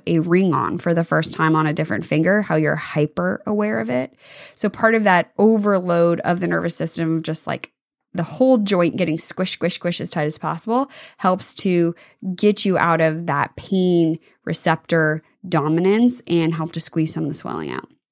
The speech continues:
And to be honest, I wasn't scared 'cause I knew what I was gonna do.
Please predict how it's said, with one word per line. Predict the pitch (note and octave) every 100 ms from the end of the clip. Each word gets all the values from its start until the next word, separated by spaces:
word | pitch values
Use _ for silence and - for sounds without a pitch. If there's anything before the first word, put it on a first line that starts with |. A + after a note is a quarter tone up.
| - - - - _ _ _ _ _ -
And | A#3+ C4 C4 -
to | A#3
be | C4+ C4+
honest, | B3+ C4 -
I | A3+
wasn't | C#4+ C#4
scared | - G3 G3+
'cause | G#3+ A3
I | G#3+
knew | A3+ A#3
what | A3+
I | G3
was | G3+
gonna | F#3+ F3+ E3
do. | -